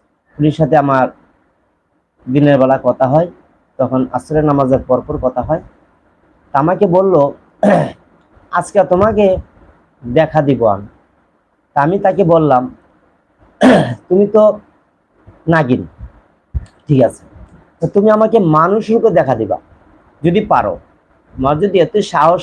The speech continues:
থাকে আমার সামনে মানুষ রূপে দেখা দাও।" পরে সে আমাকে বলল,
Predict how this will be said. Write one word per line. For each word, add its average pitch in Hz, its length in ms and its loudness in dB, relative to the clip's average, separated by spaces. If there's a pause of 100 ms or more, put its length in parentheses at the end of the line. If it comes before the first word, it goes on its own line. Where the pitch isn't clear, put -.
থাকে 151 340 0 (960)
আমার 147 180 0
সামনে 175 300 0
মানুষ 143 340 0 (120)
রূপে 196 240 0
দেখা 127 260 -2
দাও।" 95 180 -10 (1300)
পরে 156 200 0
সে - 200 -2
আমাকে 175 280 2
বলল, 147 240 2